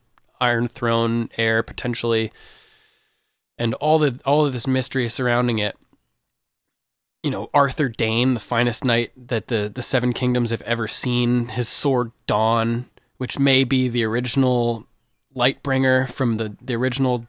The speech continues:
Dark Knight, you know, the sword that may have brought the dawn, ended the long night, and, you know, saved humanity.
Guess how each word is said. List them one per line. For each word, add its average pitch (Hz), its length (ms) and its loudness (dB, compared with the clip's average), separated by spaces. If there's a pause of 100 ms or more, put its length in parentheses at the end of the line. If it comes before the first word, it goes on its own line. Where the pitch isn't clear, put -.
(140)
Dark 123 280 0
Knight, 113 360 0 (420)
you 139 100 -4
know, 127 100 0
the 123 120 -2
sword 135 380 0
that 127 160 -4
may 123 160 2
have 120 200 0 (140)
brought 120 320 2
the 135 80 -2
dawn, 123 640 0 (240)
ended 135 320 2
the 135 80 -2
long 127 380 0
night, 120 320 -2 (100)
and, 110 260 -8 (260)
you 131 100 -4
know, 110 120 -4
saved 127 460 -2
humanity. 120 640 -2